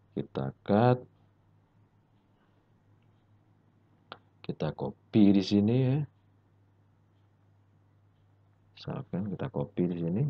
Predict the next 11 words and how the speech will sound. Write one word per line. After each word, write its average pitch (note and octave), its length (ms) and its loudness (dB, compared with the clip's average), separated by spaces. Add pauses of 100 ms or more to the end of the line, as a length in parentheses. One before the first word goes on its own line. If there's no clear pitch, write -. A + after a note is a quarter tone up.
Nah, C#2+ 400 -6 (640)
baru D#2+ 320 0
setelah F#2 320 0
itu B2+ 720 -2
kita - 400 -4
akan F#2+ 220 -4 (100)
menentukan E2+ 800 -4
kembali D#2 640 -2 (920)
siapakah A2 1300 -4
yang, G2 480 -4 (800)
eh, E2+ 320 -2